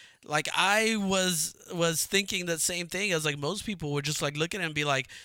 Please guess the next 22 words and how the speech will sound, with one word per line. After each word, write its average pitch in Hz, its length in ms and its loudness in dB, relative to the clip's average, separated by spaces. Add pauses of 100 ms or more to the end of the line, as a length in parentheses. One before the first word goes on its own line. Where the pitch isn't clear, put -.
(160)
"No 196 180 0
way 180 220 2
that 165 160 0
this 147 160 0
dude 139 180 -6
just 123 240 -2
did 147 180 0
that, 120 240 -2
dude. 123 220 -8
Like, 120 300 -4
he, 165 160 -12
he 147 220 -4
doesn't 160 280 0
fit 185 180 -4
the 139 80 -6
part 151 400 -2
or 127 120 -6
whatever. 120 340 -6
Like, 117 140 -6
he 143 60 -2
doesn't 147 260 -4
look 143 400 -4